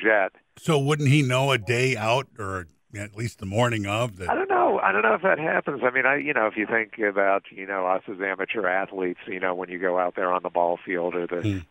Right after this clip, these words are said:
Speaker 1: or the tee or something, and you're feeling good, and then, you know, the first time you swing something, everything goes haywire.
Speaker 2: <laughs>
Speaker 1: I, you know, I imagine it can be the same. You know, you know, you may step on stage feeling very confident in your voice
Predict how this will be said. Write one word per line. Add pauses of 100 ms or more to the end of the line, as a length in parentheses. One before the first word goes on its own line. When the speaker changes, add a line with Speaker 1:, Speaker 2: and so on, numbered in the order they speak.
Speaker 1:
or
the
tee
or
something,
and
you're
feeling
good,
and
then,
you
know,
the
first
time
you
swing
something,
everything
goes
haywire. (420)
Speaker 2:
<laughs>
Speaker 1:
I,
you
know,
I
imagine
it
can
be
the
same.
You
know, (100)
you
know,
you
may
step
on (100)
stage (140)
feeling (480)
very
confident
in
your
voice